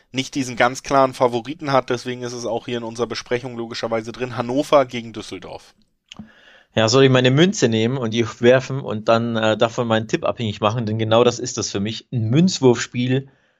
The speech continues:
Speaker 2: wo zwei Mannschaften, sorry, biedere Mannschaften sich auf biederem Niveau treffen werden.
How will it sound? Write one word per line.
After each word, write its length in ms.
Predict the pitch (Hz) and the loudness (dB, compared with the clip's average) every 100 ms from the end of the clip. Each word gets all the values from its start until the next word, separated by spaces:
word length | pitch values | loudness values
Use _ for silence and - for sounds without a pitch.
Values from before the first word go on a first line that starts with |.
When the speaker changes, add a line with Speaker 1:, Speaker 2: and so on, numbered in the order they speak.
| _ _ | _ _
Speaker 2:
wo 160 | 123 127 | 4 4
zwei 400 | 131 131 117 113 | 4 6 6 6
Mannschaften, 680 | 110 123 143 156 135 - 131 | 4 2 4 0 0 -4 -4
sorry, 600 | - 135 139 143 143 _ _ _ | 2 4 4 2 -2 _ _ _
biedere 440 | 165 214 214 123 110 | -2 6 6 6 4
Mannschaften 720 | 101 104 - 98 - 110 135 _ _ - | 0 -2 -6 -8 -10 -14 -14 _ _ -18
sich 380 | - 120 - - | -12 -12 -4 2
auf 360 | 113 113 - _ | 2 0 -16 _
biederem 640 | 165 208 208 143 139 139 127 | -8 4 6 6 4 2 -2
Niveau 580 | 131 127 131 135 135 - | 0 2 6 4 2 -4
treffen 400 | - 107 - 104 | -6 -6 -2 2
werden. 460 | 101 98 113 139 | 2 2 -4 -8